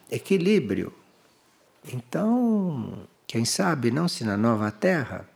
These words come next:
e nós podemos ir nos preparando se quisermos. Agora, se desencarnamos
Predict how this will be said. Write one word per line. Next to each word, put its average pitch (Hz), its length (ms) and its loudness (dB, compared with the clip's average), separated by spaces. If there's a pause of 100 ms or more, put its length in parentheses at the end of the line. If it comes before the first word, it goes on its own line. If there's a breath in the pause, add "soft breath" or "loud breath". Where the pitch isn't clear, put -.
(760)
e 147 160 2
nós 190 420 4
podemos 208 520 4
ir 214 80 4
nos 147 160 0
preparando 117 720 4
se 139 240 -4
quisermos. 95 1040 -6 (240)
Agora, 110 480 0 (600 soft breath)
se 175 1040 0 (520)
desencarnamos 143 1400 0